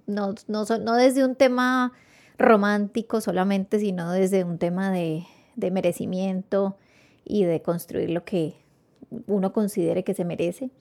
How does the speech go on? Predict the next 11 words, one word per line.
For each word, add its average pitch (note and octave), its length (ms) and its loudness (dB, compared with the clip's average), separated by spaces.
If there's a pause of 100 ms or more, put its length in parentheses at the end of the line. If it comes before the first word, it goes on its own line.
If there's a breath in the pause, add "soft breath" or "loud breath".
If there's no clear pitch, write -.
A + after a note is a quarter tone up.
(600 soft breath)
Desde F#3+ 300 4
ahí, E3 160 0
desde E3+ 240 0
ahí E3 140 0
he - 20 0
venido F#3 320 2
buscando F3 460 -2
eso G3 160 2
y F#3+ 40 -2
para D#3+ 240 -4
mí, E3 540 -4